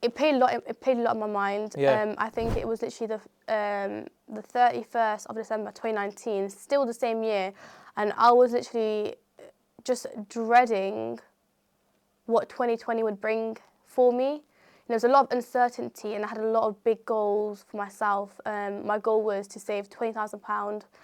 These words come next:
Speaker 1: um, in that year. Um, and growing up as an eighteen-year-old, um, for me, that was a really big figure. But at the same time, um,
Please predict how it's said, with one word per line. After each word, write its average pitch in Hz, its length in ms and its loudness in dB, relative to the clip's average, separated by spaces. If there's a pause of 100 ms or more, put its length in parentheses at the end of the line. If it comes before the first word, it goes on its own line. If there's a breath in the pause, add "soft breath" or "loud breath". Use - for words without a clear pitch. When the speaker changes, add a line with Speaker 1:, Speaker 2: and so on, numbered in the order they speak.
(260 soft breath)
Speaker 1:
um, 202 340 -4
in 220 140 -2
that 208 200 -4
year. 202 340 -2 (500 loud breath)
Um, 208 600 -2 (840)
and 233 460 0 (200)
growing 269 240 6
up 254 160 -2
as 220 120 -8
an 220 80 -4
eighteen-year-old, 208 840 -4
um, 196 640 -4
for 233 120 -2
me, 226 160 0
that 208 180 0
was 214 80 -10
a 214 60 -8
really 202 400 -2 (360)
big 208 240 2
figure. 214 480 -2 (1000 soft breath)
But - 80 4
at - 60 4
the 240 60 2
same 247 300 4
time, 208 580 0 (140)
um, 208 640 -2